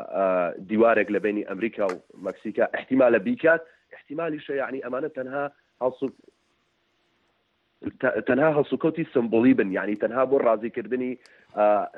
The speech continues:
ئەو خەڵکانە بن کە، کە، کە دۆناڵد ترامپ دەنگی پێیان، بە تایبەتی سپی پێستەکانی ئەمریکا، بە تایبەتی ئەو ڕەوتە پۆپیلیستەی کە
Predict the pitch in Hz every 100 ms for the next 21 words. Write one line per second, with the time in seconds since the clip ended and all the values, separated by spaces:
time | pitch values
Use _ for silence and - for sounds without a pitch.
0 | - - 139 147 - 113 110 117 120 113
1 | 110 - - 101 - - 101 95 - 92
2 | 117 120 110 - 107 92 98 98 92 101
3 | 90 87 95 101 98 101 117 - 110 104
4 | 98 95 104 98 92 95 101 92 - -
5 | - - 104 107 104 104 104 135 - 135
6 | 135 120 120 113 113 - 110 120 107 104
7 | 123 117 -